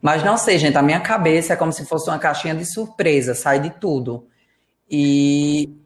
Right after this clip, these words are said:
eu, é engraçado, porque quando a gen-, eu não sei você, Kaique, mas eu sou design, sou especialista em projetos residenciais, mas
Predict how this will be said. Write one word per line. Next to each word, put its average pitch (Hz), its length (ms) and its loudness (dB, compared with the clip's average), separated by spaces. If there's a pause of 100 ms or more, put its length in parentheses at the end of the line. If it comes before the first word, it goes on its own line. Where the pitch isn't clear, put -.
(120)
eu, 208 340 2
é 202 80 -2
engraçado, 226 560 -2
porque 147 240 -10
quando 196 280 -2
a 233 60 -2
gen-, 196 140 -8
eu 165 120 0
não 175 120 -4
sei 185 220 -4
você, 165 360 -4
Kaique, 123 380 -2
mas 135 280 -2
eu 143 140 2
sou 156 160 -4
design, 131 760 -2 (220)
sou - 180 -2
especialista 156 680 -2
em 147 40 -10
projetos 135 560 -2
residenciais, 147 1160 -4 (460)
mas 175 840 0